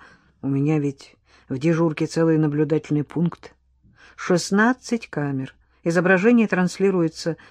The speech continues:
на мониторы, и две из них над детской площадкой". "И в комнате Лизы тоже видеокамера есть?" нахмурилась девчонка. "Конечно", кивнул он.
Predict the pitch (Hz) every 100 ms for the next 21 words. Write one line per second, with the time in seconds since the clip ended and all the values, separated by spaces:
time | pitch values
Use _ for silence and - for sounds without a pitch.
0 | - 190 233 170 143 - 151 156 156 -
1 | _ _ _ _ 147 156 214 269 175 165
2 | 214 - 156 135 - 135 165 147 156 -
3 | 151 131 113 113 - 131 - 127 - _
4 | _ _ _ _ _ _ _ _ _ _
5 | _ 156 139 - 185 185 185 - 180 190
6 | 180 190 - 403 330 190 131 - _ _
7 | 135 147 147 160 - 139 127 151 160 123
8 | - - - _ _ _ _ _ 135 -
9 | 151 143 143 139 143 - 196 220 - -
10 | 120 117 117 135 165 185 185 _ 180 175
11 | 170 160 165 165